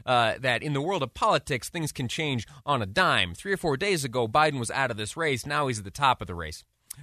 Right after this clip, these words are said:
Uh, so you and I know very, very well that this stuff can change, uh, quickly. She sent, uh, a tweet about this the last time it was rumored. This one was relatively recently, August of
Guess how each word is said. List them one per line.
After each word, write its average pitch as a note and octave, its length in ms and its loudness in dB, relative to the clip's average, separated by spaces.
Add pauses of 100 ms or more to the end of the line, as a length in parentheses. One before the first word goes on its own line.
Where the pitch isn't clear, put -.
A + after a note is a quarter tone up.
Uh, G#2 300 0
so B2 220 2
you C#3+ 180 -2
and F#3+ 100 -2
I E3 100 2
know D3 140 2
very, D3+ 400 2
very E3+ 340 0
well C3 280 2
that F#2 160 -8
this B2 120 -4
stuff A#2+ 200 -4
can G2+ 120 -6
change, G#2 420 -2 (280)
uh, G2 220 2
quickly. A#2 380 -8
She G3+ 180 -2
sent, A#3 340 0 (240)
uh, B2+ 200 2
a A2 40 -4
tweet F3+ 440 -4
about F#2+ 480 0
this F#2+ 180 -4
the F#2+ 120 -8
last B2+ 380 4
time F#2+ 320 -2 (280)
it A#2 80 -2
was F#2 260 -4
rumored. G2 340 -2
This G3 200 0
one C3+ 160 0
was G2+ 160 -4 (120)
relatively C3+ 640 0
recently, G#2 480 -4
August A#2+ 560 0 (240)
of G2+ 340 2